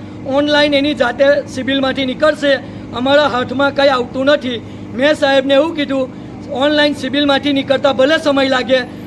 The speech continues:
મને એક એન ઓ સી એવી આપી દો કે મારી લોન કોઈ બાકી નથી એવી એન ઓ સી આપી દો." મેં જ્યારે આઈ એફ એલ બેંકને એક લાખ પચીસ હજાર સાતસો વત્તા એનું જે વ્યાજ થાય તે બધું વ્યાજ ભરી દીધું હોય, પૈસા આપી દીધા હોય,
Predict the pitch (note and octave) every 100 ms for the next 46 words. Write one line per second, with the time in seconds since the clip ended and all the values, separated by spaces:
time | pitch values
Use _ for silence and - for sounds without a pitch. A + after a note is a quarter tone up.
0 | - C4+ C#4+ C#4+ C#4+ C4 C4 C#4 C#4 C4
1 | D4+ D4 C#4 B3+ B3+ B3 - - - C#4
2 | C4+ C4 D4+ C#4 C4+ C#4+ C#4+ C#4+ C4+ B3
3 | - C#4 C4+ C#4+ C#4 B3+ C4 B3+ C#4 C4
4 | D4 B3 F#3 - - - B3+ D4+ C#4 C#4
5 | C#4+ C#4 C4 C4+ C4+ C4 A#3+ B3+ C4+ C4
6 | - - A#3+ D4+ D4+ C#4 C#4+ - - A#3
7 | - D4 C#4 C4 C4+ C4+ C4+ A#3+ A#3+ -
8 | C#4+ C#4+ B3+ - - C4 C#4 B3 C4+ C4+
9 | C4 A#3+ B3+ - B3 A#3+ - D4 C4 -
10 | - - - B3 - D4 D4 C#4 C#4+ G#3
11 | A#3 B3 E4+ D4 C4+ B3+ C4 C4+ - -
12 | B3+ C4+ - E4 D4+ D4+ C#4 C4 B3+ C4